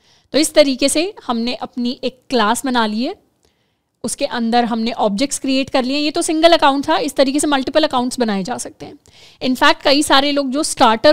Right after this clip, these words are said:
प्रोजेक्ट्स क्रिएट करते हैं, जैसे जब भी हम कोई फर्स्ट लैंग्वेज सीखते हैं, Java सीखते हैं, Python सीखते हैं, सी प्लस प्लस सीखते हैं,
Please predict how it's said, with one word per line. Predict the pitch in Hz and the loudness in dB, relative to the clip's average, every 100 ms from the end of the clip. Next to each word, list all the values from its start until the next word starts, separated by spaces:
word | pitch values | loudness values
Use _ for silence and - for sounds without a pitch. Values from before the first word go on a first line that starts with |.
| 302 | 4
प्रोजेक्ट्स | 262 220 226 277 | 0 2 0 -4
क्रिएट | - 262 233 226 | -4 -2 -2 -2
करते | 214 190 214 | -6 -6 -10
हैं, | 214 208 | -8 -6
जैसे | 214 254 | -4 -2
जब | 240 | -2
भी | 208 | -2
हम | 262 | -4
कोई | 262 285 | -4 -4
फर्स्ट | 285 294 285 | 0 0 2
लैंग्वेज | 240 220 208 | 0 0 -2
सीखते | 240 202 226 | -6 -6 -8
हैं, | 208 | -4
Java | 220 220 220 | 0 0 0
सीखते | 226 - - | -4 -8 -6
हैं, | 202 | -4
Python | 202 208 226 | -4 -4 -6
सीखते | 220 214 - 208 | -6 -8 -6 -6
हैं, | 202 | -4
सी | 240 | -6
प्लस | 240 226 | -6 -6
प्लस | 226 202 | -6 -6
सीखते | 214 - | -8 -8
हैं, | 277 | -10